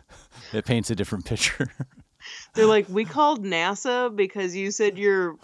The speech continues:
Speaker 2: arm disintegrated. We didn't know what that was, but it's just a bone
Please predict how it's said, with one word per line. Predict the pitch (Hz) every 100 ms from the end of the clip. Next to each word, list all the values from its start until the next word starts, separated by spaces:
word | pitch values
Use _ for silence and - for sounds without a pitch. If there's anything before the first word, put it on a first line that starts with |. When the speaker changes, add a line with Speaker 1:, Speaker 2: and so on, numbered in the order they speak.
| _
Speaker 2:
arm | 185 185 180 160
disintegrated. | 165 - 160 156 - 151 151 160 147 -
We | 175 185
didn't | 196 190
know | 180
what | 170 175 190
that | 214 208
was, | - 202 208 208 214 208 -
but | 190
it's | 190 185
just | 254 254 -
a |
bone | 202 175 175 170